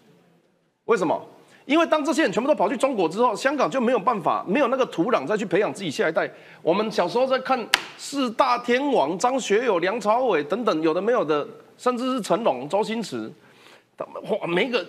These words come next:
每一个人你都叫得出，出名字啊！现在为什么叫不出香港的新世代年轻演员？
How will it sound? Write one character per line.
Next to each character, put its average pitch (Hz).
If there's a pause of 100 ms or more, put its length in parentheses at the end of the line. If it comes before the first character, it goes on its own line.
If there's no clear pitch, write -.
(140)
每 196
一 269
个 254
人 147
你 143
都 208
叫 190
得 165
出， 180 (140)
出 196
名 180
字 160
啊！ -
现 262
在 254
为 254
什 185
么 156
叫 202
不 196
出 190
香 214
港 131
的 135
新 202
世 185
代 170
年 139
轻 165
演 117
员？ 101